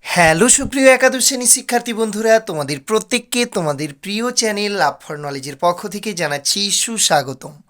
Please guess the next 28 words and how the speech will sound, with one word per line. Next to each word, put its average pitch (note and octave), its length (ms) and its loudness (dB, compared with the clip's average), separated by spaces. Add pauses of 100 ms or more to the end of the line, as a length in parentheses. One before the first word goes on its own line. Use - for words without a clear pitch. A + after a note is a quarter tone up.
(320)
তো - 100 -4
সুপ্রিয় A#3+ 340 -4
বন্ধুরা, A#3 380 2
আজকে G3 340 2
তোমাদের D#3+ 340 -6
সঙ্গে F3 260 -4
যে E3 260 -2
বইটি D#3+ 380 -6
নিয়ে F3+ 180 0
রিভিউ F3+ 280 -2
করব, E3 460 2 (340)
সেটি F#3 320 -4
হচ্ছে A3+ 460 0
সম্রাট G#3+ 760 6
এক্সক্লুসিভ G3 720 -2
সিরিজের C#3+ 580 -2 (400)
তোমাদের F3+ 340 6
একাদশ G3 420 4
শ্রেণীর G#3+ 440 -4
দ্বিতীয় F#3+ 360 -6
সেমিস্টারের D#3 720 2 (400)
সাজেশন A3+ 800 4
কাম F#3 520 0
সেমিস্টার G#3+ 600 0
সহায়িকা, E3 760 2 (460)
আহ, D#3 340 6
দু E3+ 120 -2
হাজার F#3+ 240 6